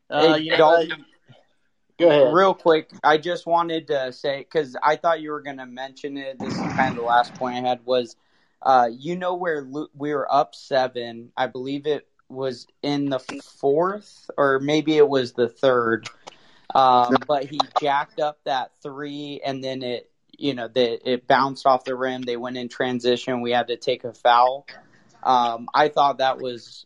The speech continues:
Speaker 2: uh, really kinda key turning point, 'cause I think they rattled off, like, a nine two run or something to that effect, but I, I thought that was big as well, but,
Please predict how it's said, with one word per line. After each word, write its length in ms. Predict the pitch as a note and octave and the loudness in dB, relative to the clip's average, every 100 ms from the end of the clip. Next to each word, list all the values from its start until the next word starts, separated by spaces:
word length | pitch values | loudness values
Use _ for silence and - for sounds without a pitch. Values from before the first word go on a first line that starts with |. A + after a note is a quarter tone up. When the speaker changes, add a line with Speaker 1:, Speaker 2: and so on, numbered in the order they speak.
| - | -10
Speaker 2:
uh, 360 | A#2+ A2 - - _ | -8 -8 -10 -14 _
really 720 | - C3 C3+ B2+ B2 A#2+ A2+ _ _ _ _ | -6 2 4 4 2 -2 -6 _ _ _ _
kinda 300 | - C#3+ C3 A#2+ | 0 0 0 -8
key 300 | - D3+ C3 | -4 -4 -4
turning 480 | - C3+ C3 A#2+ | -2 -2 -2 -6
point, 340 | A2+ A#2+ A2 A2 | -4 -4 -4 -4
'cause 160 | B2+ | 0
I 120 | A#2 A#2 | 2 2
think 300 | C3+ B2+ - | 0 -2 0
they 140 | A#2+ | 2
rattled 500 | A#2 A#2+ A#2+ B2 A#2 | 6 6 6 2 4
off, 340 | A#2+ A#2+ A#2 | 4 4 2
like, 200 | G#2+ - | -6 -6
a 240 | A2+ A2 A2 _ _ _ _ _ | -8 -8 -12 _ _ _ _ _
nine 460 | C#3 C3 C3 C3 C3 | 0 2 0 -4 -10
two 680 | - C#3 C3 B2+ B2 B2 - _ - | -6 -6 -4 -6 -8 -12 -16 _ -4
run 560 | A#2+ C3 C3 C3 B2+ | 2 4 6 4 2
or 100 | A#2 | -2
something 480 | - D3+ D3 C#3 B2 | 0 0 2 2 2
to 120 | A#2+ | 2
that 240 | A#2+ A2+ A2+ | 2 2 -2
effect, 480 | - A#2 A2 - _ | -4 -2 -2 -4 _
but 280 | B2 A2 - | 2 2 2
I, 200 | B2+ B2 - | 2 2 2
I 140 | C3 | 2
thought 260 | C3+ B2 A2+ | 2 0 0
that 200 | A2+ A2+ | -6 -6
was 180 | G#2+ - | -12 -4
big 240 | B2 A2+ | -4 -4
as 180 | A2+ A2+ | -10 -6
well, 260 | A2+ A2 | -4 -2
but, 300 | A2 A2+ A2+ | -2 -4 -4